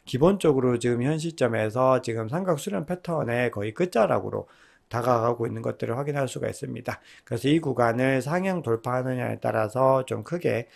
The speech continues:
가격이 움직일 수 있는 가능성도 있고요.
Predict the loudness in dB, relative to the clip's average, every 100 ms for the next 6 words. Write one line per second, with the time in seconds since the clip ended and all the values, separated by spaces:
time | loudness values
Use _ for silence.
0 | -20 -12 -2 4 4 4 0 0 -2 -2
1 | -4 -6 -6 -6 -4 -4 -4 -2 -4 -4
2 | -6 -6